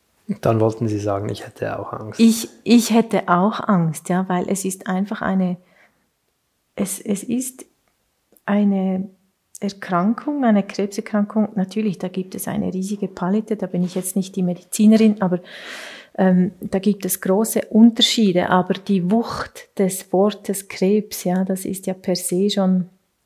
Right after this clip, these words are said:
Speaker 2: ähm, hat eben, äh, eine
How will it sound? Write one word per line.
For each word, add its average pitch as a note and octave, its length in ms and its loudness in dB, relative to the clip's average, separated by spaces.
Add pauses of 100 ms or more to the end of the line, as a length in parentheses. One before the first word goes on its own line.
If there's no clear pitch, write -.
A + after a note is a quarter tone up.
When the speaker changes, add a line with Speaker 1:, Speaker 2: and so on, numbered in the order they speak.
(800)
Speaker 2:
ähm, F3 380 0 (500)
hat F#3+ 220 -4
eben, F#3+ 420 0
äh, - 120 -12 (760)
eine G#3 180 -2